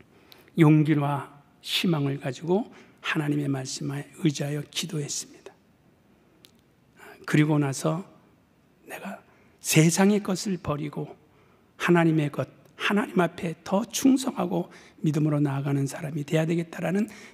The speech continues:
다짐까지도 하고, 이제 신학의 길을 걸어가기도 하고, 오늘날까지 이르렀습니다. 그리고 나서 지금까지는 가난에 대해서 크게 염려하지 않습니다. 왜냐하면 최고,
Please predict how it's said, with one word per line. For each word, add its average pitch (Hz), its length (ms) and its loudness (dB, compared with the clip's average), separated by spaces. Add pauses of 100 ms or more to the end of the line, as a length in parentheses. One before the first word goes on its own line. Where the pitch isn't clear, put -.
(140)
다짐까지도 160 800 -2
하고, 160 600 -2 (260)
이제 139 180 2
신학의 143 500 0
길을 135 300 -2
걸어가기도 143 640 -6
하고, 269 340 2 (220)
오늘날까지 165 720 2
이르렀습니다. 147 800 -6
그리고 220 320 4
나서 220 280 2
지금까지는 175 800 0 (520)
가난에 190 520 2
대해서 196 540 0 (840)
크게 240 340 0
염려하지 190 520 2
않습니다. - 720 -10
왜냐하면 180 600 -2 (380)
최고, - 720 2